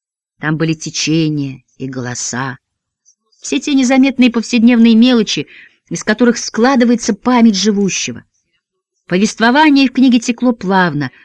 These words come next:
но непредсказуемо, как река. Нельзя было сказать, куда вас вынесет следующий поворот или излучина — пока не увидишь это собственными глазами. Но само путешествие было завораживающим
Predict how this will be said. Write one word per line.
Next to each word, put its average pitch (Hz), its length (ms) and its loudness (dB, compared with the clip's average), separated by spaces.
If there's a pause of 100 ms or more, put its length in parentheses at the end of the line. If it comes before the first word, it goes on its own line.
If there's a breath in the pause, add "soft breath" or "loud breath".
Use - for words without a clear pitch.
(300 soft breath)
но 226 240 2
непредсказуемо, 277 920 0
как 202 260 -6
река. 262 360 -4 (760)
Нельзя 370 320 2
было 160 160 -2
сказать, 190 440 -2
куда 269 400 0
вас 185 200 -4
вынесет 185 340 -2
следующий 202 480 0
поворот 180 520 -2
или 156 180 -2
излучина — 165 540 -2 (480 soft breath)
пока 147 240 -8
не 208 100 0
увидишь 202 340 -2
это 233 140 -4
собственными 262 500 -2
глазами. 285 580 -2 (920)
Но 135 100 -8
само 175 300 0
путешествие 151 640 -8
было 139 180 -8
завораживающим 135 1080 -6